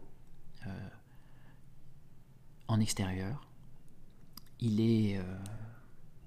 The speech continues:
en gestation, euh, pour peut-être naviguer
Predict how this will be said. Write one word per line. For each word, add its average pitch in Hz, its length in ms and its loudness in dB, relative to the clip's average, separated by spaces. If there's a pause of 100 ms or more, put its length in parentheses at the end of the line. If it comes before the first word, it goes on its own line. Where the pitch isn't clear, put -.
(140)
en 107 120 6
gestation, 117 600 8 (800)
euh, 98 120 0 (140)
pour - 140 -2
peut-être 120 420 8
naviguer 107 580 8